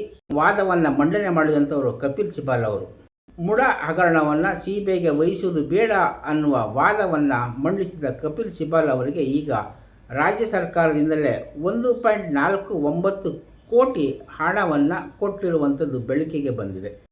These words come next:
ಅಡ್ವೊಕೇಟ್ ಜನರಲ್ ಶಶಿಕಿರಣ್ ಶೆಟ್ಟಿ ಅವರಿಗೆ ಸಹಾಯ ಮಾಡುವುದಕ್ಕಾಗಿ ಕಪಿಲ್ ಸಿಬಾಲ್ ಅವರನ್ನ ಕರೆಸಿಕೊಳ್ಳಲಾಗಿದೆ ಅನ್ನುವಂತಹ ಸಮರ್ಥನೆಯನ್ನ ಸರ್ಕಾರ ಮಾಡಿಕೊಂಡಿದ್ದು,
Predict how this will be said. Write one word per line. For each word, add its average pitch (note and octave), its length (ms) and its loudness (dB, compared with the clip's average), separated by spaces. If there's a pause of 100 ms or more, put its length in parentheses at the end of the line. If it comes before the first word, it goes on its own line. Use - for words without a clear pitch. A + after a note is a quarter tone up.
(120)
ಅಡ್ವೊಕೇಟ್ G#3+ 500 2
ಜನರಲ್ E3+ 340 2
ಶಶಿಕಿರಣ್ G#3 540 -2
ಶೆಟ್ಟಿ F3 420 -2
ಅವರಿಗೆ D3 400 -2 (160)
ಸಹಾಯ D3+ 360 -2 (100)
ಮಾಡುವುದಕ್ಕಾಗಿ D3 760 0 (440)
ಕಪಿಲ್ A#3 380 -2
ಸಿಬಾಲ್ F3 440 2
ಅವರನ್ನ C#3+ 380 0 (220)
ಕರೆಸಿಕೊಳ್ಳಲಾಗಿದೆ D3 1000 0 (300)
ಅನ್ನುವಂತಹ C3 680 -2
ಸಮರ್ಥನೆಯನ್ನ C3 680 -2 (120)
ಸರ್ಕಾರ C#3+ 400 -4
ಮಾಡಿಕೊಂಡಿದ್ದು, A#2+ 800 -4